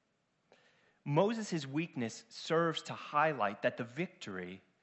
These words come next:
is the Lord's. They had to get a rock for Moses to sit on.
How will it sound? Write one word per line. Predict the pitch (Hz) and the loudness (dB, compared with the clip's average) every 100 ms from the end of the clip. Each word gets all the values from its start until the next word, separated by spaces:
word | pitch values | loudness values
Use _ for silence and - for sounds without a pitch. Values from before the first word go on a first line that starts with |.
| _ _ _ - | _ _ _ -14
is | 110 | -12
the | - | -8
Lord's. | 104 123 98 92 - - _ _ _ _ _ _ _ _ _ _ _ _ _ _ _ _ _ _ _ - | -4 -2 -4 -8 -18 -20 _ _ _ _ _ _ _ _ _ _ _ _ _ _ _ _ _ _ _ -4
They | 196 | -2
had | 214 | 0
to | |
get | 180 | 0
a | 123 | 0
rock | 113 143 190 - | 0 -2 -4 -6
for | 147 | -4
Moses | 135 135 143 | -4 -4 -6
to | - | -8
sit | 151 - 226 | -6 -4 -4
on. | 214 131 | -4 -6